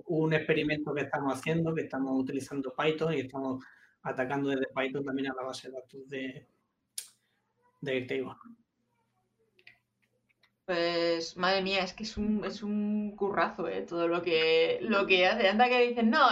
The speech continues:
Speaker 2: esto es como cuando programas un post en Instagram, ya está automatizado". Menudo jaleo hay ahí <laughs> entre bambalinas <laughs> de conexiones y aplicaciones y demás.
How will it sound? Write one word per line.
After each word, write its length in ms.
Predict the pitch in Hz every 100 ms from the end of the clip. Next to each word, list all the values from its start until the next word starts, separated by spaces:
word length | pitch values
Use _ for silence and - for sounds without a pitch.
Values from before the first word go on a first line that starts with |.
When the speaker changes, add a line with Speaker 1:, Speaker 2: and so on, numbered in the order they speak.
| 202
Speaker 2:
esto 220 | 220 226 247
es 160 | 240
como 240 | 247 240 240
cuando 320 | 214 196 190
programas 600 | 180 185 214 240 233 233
un 340 | 226 214 196
post 360 | 220 196 190 196
en 260 | 185 185 185
Instagram, 600 | - 185 185 220 202 190
ya 120 | 202
está 220 | 214 202
automatizado". 1040 | 208 185 180 180 185 190 202 226 208 190 - - - - _ -
Menudo 680 | 220 233 233 233 269 302 302
jaleo 400 | 220 220 214 196
hay 160 | 196
ahí 600 | 190 196 196 190 185 - 247
<laughs> 840 | 240 247 - 262 - - 233 -
entre 340 | 285 285 262 233
bambalinas 920 | 233 233 220 220 214 196 226 - -
<laughs> 760 | 359 - 339 - - - 392 254
de 180 | 269
conexiones 680 | 262 240 233 233 262 247 233
y 40 | 220
aplicaciones 840 | 220 226 220 214 233 226 220 214
y 60 | 214
demás. 420 | 190 180 180